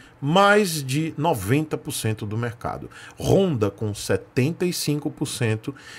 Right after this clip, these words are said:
e Yamaha com dezenove por cento.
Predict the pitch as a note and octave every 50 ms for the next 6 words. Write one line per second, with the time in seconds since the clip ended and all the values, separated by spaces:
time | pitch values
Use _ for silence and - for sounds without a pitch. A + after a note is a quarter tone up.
0 | - - G3 A3 A#3+ B3 A#3+ F#3 D3+ C#3+ D3 D#3+ E3 D#3+ F3 F3 - - - -
1 | - _ _ - - D3 D3 D#3 D#3+ - _ _ _ _ _ - A#2 A2 A2 A#2
2 | A2+ A#2 F3+ G3+ F#3 D#3+ C#3 C#3+ C#3+ D3 E3 F3+ F#3+ F#3 D#3+ B2 B2 A2+ - -
3 | G#2+ - - A2 G2 F2+ - -